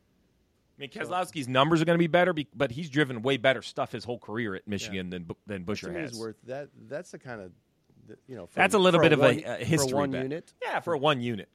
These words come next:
Speaker 2: I mean, that's
Speaker 1: Yeah, for
Speaker 2: yeah.
Speaker 1: sure. Plus, guy to Prosper, Texas, uh, thirty thousand residents in Prosper, Texas. You wanna get him at fourteen to one. <laughs>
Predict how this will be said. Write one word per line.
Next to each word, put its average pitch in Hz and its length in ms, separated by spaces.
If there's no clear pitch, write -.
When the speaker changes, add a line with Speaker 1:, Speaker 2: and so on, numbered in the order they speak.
Speaker 2:
I 113 40
mean, 110 100
that's 127 320
Speaker 1:
Yeah, 76 160
for - 160
Speaker 2:
yeah. - 40
Speaker 1:
sure. 85 220
Plus, - 380
guy 123 180
to 110 60
Prosper, 120 400
Texas, - 640
uh, 87 320
thirty 107 240
thousand 95 540
residents 104 360
in 85 80
Prosper, 90 380
Texas. 90 400
You 110 80
wanna 92 140
get 95 140
him 92 60
at 78 80
fourteen 95 380
to 87 80
one. 90 320
<laughs> - 260